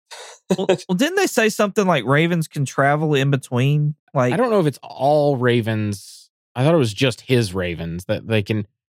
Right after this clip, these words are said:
Speaker 3: travel between the dreaming and the real, the waking world.
Speaker 2: Okay. I thought that, I took it as, like, all ra-, so, all right, but I could be completely wrong.
Speaker 3: <laughs>
Speaker 2: I, I'm just saying.
Speaker 1: Yeah.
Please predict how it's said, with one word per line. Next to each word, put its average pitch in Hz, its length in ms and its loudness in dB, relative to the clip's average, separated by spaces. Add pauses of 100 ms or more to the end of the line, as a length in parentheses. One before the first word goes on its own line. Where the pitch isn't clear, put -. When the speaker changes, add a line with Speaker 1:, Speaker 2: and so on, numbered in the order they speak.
Speaker 3:
travel 110 300 2
between 107 520 0
the 104 100 0
dreaming 107 600 0
and 101 400 -2
the 98 80 -4
real, 101 360 0
the 120 100 2
waking 107 400 0
world. 98 380 -2 (440)
Speaker 2:
Okay. 143 480 0
I 151 120 2
thought 180 220 0
that, - 140 2
I 190 160 2
took 190 280 -2
it 127 80 2
as, 120 220 2
like, 120 180 0
all 113 220 2
ra-, 104 160 0 (180)
so, 101 340 -2 (260)
all 139 140 2
right, - 140 -4 (120)
but - 220 0 (140)
I 143 80 0
could 151 120 0
be 127 80 -2
completely 117 520 -2
wrong. 90 240 -4 (140)
Speaker 3:
<laughs> - 160 -20 (340)
Speaker 2:
I, 113 160 0
I'm 123 120 -2
just 123 160 -2
saying. 107 280 -2 (720)
Speaker 1:
Yeah. - 260 2